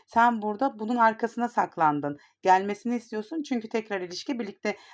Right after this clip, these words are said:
hani, ilişki istiyorsun, tekrar birliktelik istiyorsun." dedi burada su bize. Ve burada baktığımızda bir tane, eee, engeliniz var. O engel son engel olarak gözüküyor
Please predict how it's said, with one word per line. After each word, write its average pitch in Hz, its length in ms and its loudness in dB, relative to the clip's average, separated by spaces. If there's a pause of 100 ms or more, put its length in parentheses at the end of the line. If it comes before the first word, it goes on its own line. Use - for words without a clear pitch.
hani, 185 120 -6
ilişki 208 340 -4
istiyorsun, 240 400 -6
tekrar 214 440 2
birliktelik 160 480 -8
istiyorsun." 147 520 -6
dedi 139 240 -4
burada 143 380 2 (300)
su 165 160 -4
bize. 175 440 -2 (340)
Ve 226 160 2
burada 240 280 0
baktığımızda 208 920 4
bir 233 120 -10
tane, 214 340 2
eee, 202 300 -2
engeliniz 202 640 -4
var. 196 160 6
O 226 160 2
engel 214 320 2
son 233 220 0
engel 160 340 -2
olarak 160 400 -2
gözüküyor 226 600 0